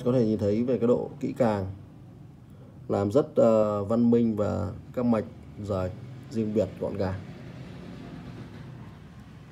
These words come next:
Chiếc ly này thì em đang bán với giá là bốn mươi ba triệu. Anh em nào có nhu cầu thì liên hệ với em Bà Hùng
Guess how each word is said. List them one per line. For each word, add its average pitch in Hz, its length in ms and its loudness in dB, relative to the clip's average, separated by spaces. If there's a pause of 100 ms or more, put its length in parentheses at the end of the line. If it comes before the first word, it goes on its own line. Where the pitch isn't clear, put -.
(1300)
Chiếc 135 140 -2
ly 135 280 2
này 110 160 2
thì 110 60 0
em 117 120 0
đang 117 160 0
bán 107 140 0
với 107 100 -2
giá 101 160 -2
là 113 60 -2
bốn 104 180 -2
mươi 123 80 0
ba 113 220 0
triệu. - 220 -4 (220)
Anh 113 120 -4
em 113 160 0
nào 95 280 -2
có 98 80 -2
nhu 107 120 0
cầu 98 360 -2
thì 95 60 -4
liên 104 160 -2
hệ 107 180 -4
với 95 280 -4
em 107 200 -6
Bà 98 80 -4
Hùng 101 260 -2